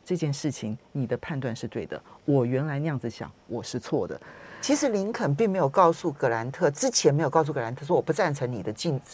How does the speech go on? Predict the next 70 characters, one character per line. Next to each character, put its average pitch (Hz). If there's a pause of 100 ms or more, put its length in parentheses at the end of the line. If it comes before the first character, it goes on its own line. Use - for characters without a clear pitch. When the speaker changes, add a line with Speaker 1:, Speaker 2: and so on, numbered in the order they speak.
(120)
Speaker 2:
作 180
战 147
的 107
策 107
略。” - (280)
他 285
是 285
在 269
信 226
中 180
坦 -
诚， - (300)
Speaker 1:
嗯。 175
Speaker 2:
“你 175
这 220
样 208
的 160
作 165
战 147
策 143
略， 143
我 135
其 -
实 123
原 139
本 139
是 -
不 113
赞 120
成 - (120)
的。 - (100)
Speaker 1:
这 -
更 156
厉 277
害。 277
Speaker 2:
我 226
认 175
为 139
你 135
应 175
该 165
要 156
怎 -
么 104
样， 117
怎 -
么 104
样， 101
怎 -
么 135
样。” 127 (200)
哈， - (360)
所 302
以 285
他 294 (120)
坦 151
白 131
地 190
告 180
诉 165
格 135
兰 110
特 147
：“我 120
本 113
来 101
是 -
不 139
赞 117
成 -